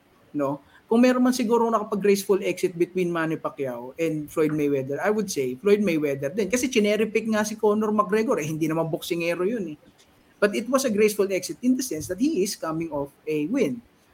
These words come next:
Ngayon, sinabi mo dati, si Manny Pacquiao, siya ang naghahanap, naghahanap ng laban. Di ba? Sabi mo po kanina. Eh,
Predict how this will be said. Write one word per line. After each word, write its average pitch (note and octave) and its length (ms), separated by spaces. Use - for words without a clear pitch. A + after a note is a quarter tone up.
Ngayon, D#4 240
sinabi C4 320
mo C4 80
dati, A3+ 400
si G3+ 160
Manny F#3+ 240
Pacquiao, C#3+ 560
siya G3+ 240
ang G3 80
naghahanap, F3 400
naghahanap D#3 520
ng D3 200
laban. C3+ 360
Di C#3+ 80
ba? D#3 80
Sabi C#3+ 240
mo C3+ 160
po C3+ 160
kanina. B2+ 480
Eh, B3+ 400